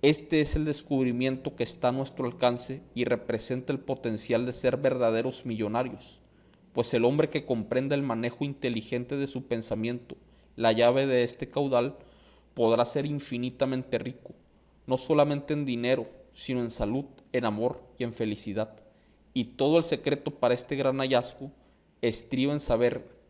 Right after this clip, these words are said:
que la gran inteligencia subjetiva que nos rodea es dúctil materia ante el pensamiento inteligente del hombre que sepa manejarlo. Continuaremos con el siguiente capítulo, Los planos del interno.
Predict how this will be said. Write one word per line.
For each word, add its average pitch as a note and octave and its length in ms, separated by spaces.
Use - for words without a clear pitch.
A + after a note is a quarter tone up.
que A#2 100
la G#2+ 120
gran A#2 200
inteligencia B2+ 720
subjetiva B2 720
que C3+ 80
nos B2 160
rodea A#2+ 500
es - 360
dúctil D3+ 420
materia C3 560
ante A2+ 240
el A2+ 100
pensamiento A#2 600
inteligente B2+ 760
del A#2 200
hombre A#2+ 280
que G#2 120
sepa - 360
manejarlo. G2+ 540
Continuaremos A2 680
con A#2 180
el G#2 80
siguiente A2+ 380
capítulo, B2+ 720
Los G#2 220
planos A#2 340
del A2 120
interno. A2 520